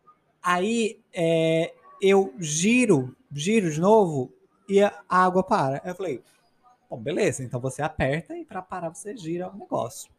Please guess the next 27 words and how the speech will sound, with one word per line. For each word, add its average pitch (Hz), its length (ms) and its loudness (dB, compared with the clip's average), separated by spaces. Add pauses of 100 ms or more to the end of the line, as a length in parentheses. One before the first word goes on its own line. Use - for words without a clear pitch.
(140)
Ok, 135 340 -6
tranquilo. 175 500 -2 (1120)
Que 156 120 -8
sentido 147 340 -8
faz? 151 420 -4 (440)
Não 175 180 -14
sei, 123 140 -14
mas 113 200 -14
enfim, 98 340 -16
pra 143 180 -4
mim, 139 160 -6
na 165 160 -2
minha 147 120 -2
cabeça, 160 380 0
você 180 140 2
aperta 180 440 2
e - 20 0
depois 208 240 2
gira. 113 340 -2
Ok. 135 340 -6 (800)
Vamos, 185 420 6
então, 208 560 0 (120)
lavar 185 360 -8
a, 190 160 -8
a 190 80 -4
segunda 190 760 -4 (120)
sandália. 101 640 -4